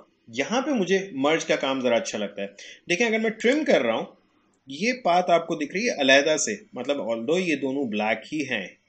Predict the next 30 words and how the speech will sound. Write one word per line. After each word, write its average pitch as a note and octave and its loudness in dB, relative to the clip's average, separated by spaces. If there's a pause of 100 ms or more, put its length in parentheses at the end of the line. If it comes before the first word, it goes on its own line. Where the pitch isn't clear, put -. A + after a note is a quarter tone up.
ये A#2+ -4
चाहें B2 -2
तो B3+ -4
ये D3 -2
एक C#3+ -8
shape D3 -2
बन C3+ -4
सकता B2 -6
था। F#2 -14 (720)
इस A#3+ 0
सूरत E3+ 2
में F#3 0
ये A#2+ 0
काम C#3+ 0
आ A2 0
जाएगा G#2 -2
आपको E3 -2
merge, C3+ 2 (680)
Unite A#2+ 0
नहीं, E3 -2 (580)
क्योंकि C3 -2
अगर C3 0
unite A#2+ -2
करोगे D3+ -2
सब C3+ -2
एक B2 -2
color B2 0
का A#2+ 0
हो G#2 2
जाएगा, F2+ -8